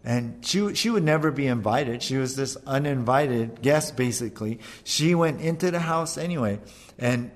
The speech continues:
she would never be allowed to approach even Jesus like this in this house. But with all her heart, she dared to come into Simon's house and wash the feet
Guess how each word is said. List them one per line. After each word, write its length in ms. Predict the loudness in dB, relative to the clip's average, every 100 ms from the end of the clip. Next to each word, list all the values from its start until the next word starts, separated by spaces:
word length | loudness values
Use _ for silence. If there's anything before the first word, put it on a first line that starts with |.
| -8
she 180 | -2 2
would 140 | 2
never 320 | 4 2 2 0
be 140 | 0
allowed 420 | 2 2 2 0
to 240 | -6 -6 -6 -14 -20 -20 _ -12
approach 760 | -10 -10 -2 0 0 -2 -10 -14 -20 -20 _ _ -20 -20 -20 _ -20 _ -4
even 480 | -2 0 0 -2 -10 -10
Jesus 520 | -2 -2 0 -2 -2
like 280 | -2 -2 -4
this 300 | -4 -4 -8
in 300 | -4 -2 2
this 220 | 0 0
house. 320 | -2 -2 -2
But 160 | -2 0
with 220 | 2 4
all 240 | 6 6 4
her 100 | 2
heart, 240 | 2 0
she 160 | -4 -2
dared 260 | 0 0
to 80 | -2
come 260 | -2 -2 0
into 240 | -2 -4
Simon's 480 | 0 0 2 0 0
house 200 | 0 0 -4 -18 -18 -12 2
and 460 | 6 6 4 0 -8 -14 0
wash 520 | 6 8 6 0 -10 -16 -10
the 100 | -10
feet 520 | -10 -10 -4 -4 -4